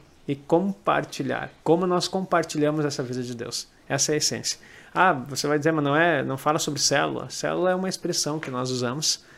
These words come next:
é, de como nós nos reunimos em grupo, mas a essência está em você multiplicar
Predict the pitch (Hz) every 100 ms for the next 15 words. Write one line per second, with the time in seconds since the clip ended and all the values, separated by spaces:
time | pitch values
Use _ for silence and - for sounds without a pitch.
0 | - - - 131 123 120 120 120 131 139
1 | 151 151 151 147 151 139 139 143 147 123
2 | 120 120 120 123 135 131 - 135 - 143
3 | - 117 117 - - - 123 - 135 139
4 | 165 - - 165 156 - 127 131